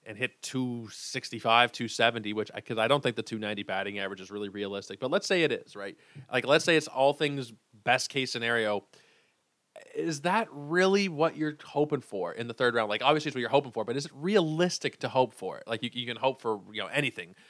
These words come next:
But if you're sitting there looking realistically, is Matt McLean gonna give you thirty homers, thirty stolen bases, and,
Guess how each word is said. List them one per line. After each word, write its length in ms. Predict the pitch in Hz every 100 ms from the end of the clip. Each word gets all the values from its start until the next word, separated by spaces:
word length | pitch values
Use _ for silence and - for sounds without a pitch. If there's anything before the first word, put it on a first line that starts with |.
| - _ -
But 180 | -
if 160 | 135 135
you're 60 | 143
sitting 320 | - 202 185
there 180 | 170 156
looking 460 | 151 165 156 131
realistically, 560 | 127 131 120 113 113 101
is 140 | 101
Matt 160 | 127 151
McLean 320 | 156 147 143
gonna 180 | 131 127
give 160 | 120
you 100 | 117
thirty 280 | 113 127 123
homers, 340 | 113 117 113 107
thirty 220 | 117 113
stolen 300 | - 107 101
bases, 400 | 101 104 104 101
and, 200 | 101